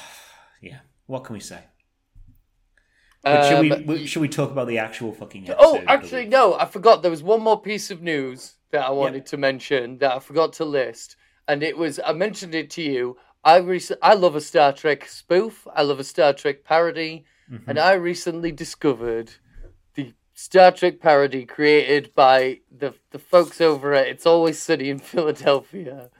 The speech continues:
Speaker 1: Yeah.
Speaker 2: It's called Boldly Going Nowhere. They made it in, like, two thousand eleven.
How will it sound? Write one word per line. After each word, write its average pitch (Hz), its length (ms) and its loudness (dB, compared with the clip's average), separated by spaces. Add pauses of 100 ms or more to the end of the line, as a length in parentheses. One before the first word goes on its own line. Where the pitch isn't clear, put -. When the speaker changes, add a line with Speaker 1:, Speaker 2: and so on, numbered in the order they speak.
(320)
Speaker 1:
Yeah. 117 140 -12
Speaker 2:
It's - 120 -12
called 170 540 4 (480)
Boldly 220 340 6
Going 196 360 0
Nowhere. 131 340 0
They 139 140 2
made 180 300 -2
it 165 120 -4
in, 147 100 -6
like, 131 260 -2
two 202 180 -14
thousand 175 420 2
eleven. 123 640 -4